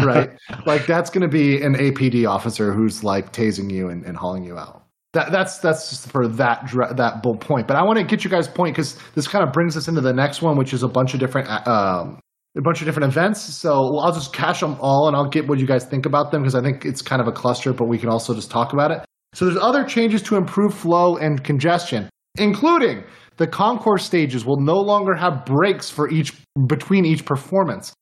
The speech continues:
Speaker 1: rotating between both locations with fewer bands and performances overall. Fan tables will not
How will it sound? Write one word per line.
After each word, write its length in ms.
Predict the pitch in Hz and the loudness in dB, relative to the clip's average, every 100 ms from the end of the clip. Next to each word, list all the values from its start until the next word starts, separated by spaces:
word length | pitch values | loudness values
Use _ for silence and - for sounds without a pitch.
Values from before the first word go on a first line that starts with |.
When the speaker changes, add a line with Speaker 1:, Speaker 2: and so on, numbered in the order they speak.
| _ | _
Speaker 1:
rotating 520 | 147 196 196 185 175 165 | 0 0 2 2 2 0
between 480 | 156 165 160 156 151 | -2 2 4 4 0
both 440 | - 113 151 208 175 | -4 0 2 0 0
locations 580 | 175 165 185 196 160 139 | 0 0 -2 0 -2 0
with 160 | 135 | -2
fewer 220 | - 160 147 | 0 0 2
bands 300 | 180 190 156 | 2 2 0
and 80 | |
performances 500 | 143 135 147 143 139 139 | -4 -2 -2 0 0 0
overall. 520 | 135 185 208 - - _ - | 2 4 4 0 -6 _ -2
Fan 220 | 226 254 | 0 2
tables 500 | - 185 139 113 - | 2 0 2 -2 -2
will 320 | 120 135 131 131 | -2 2 2 2
not 580 | 139 156 220 226 - | 2 2 2 0 -6